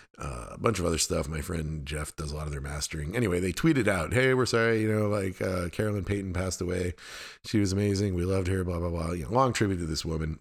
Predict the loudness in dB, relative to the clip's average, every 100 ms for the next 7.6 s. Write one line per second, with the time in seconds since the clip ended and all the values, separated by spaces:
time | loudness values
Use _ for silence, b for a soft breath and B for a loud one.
0 | -6 -6 -4 2 2 2 -4 -2 -2 0
1 | -2 0 -4 -2 -2 -4 -4 -4 -2 0
2 | 0 -2 -4 -4 -6 -8 B B B B
3 | 2 2 4 2 2 4 4 4 2 0
4 | -2 -2 -2 0 0 0 2 0 2 0
5 | 2 2 2 2 2 2 -2 -10 _ -6
6 | 0 0 0 2 2 4 2 2 2 4
7 | 4 4 4 4 2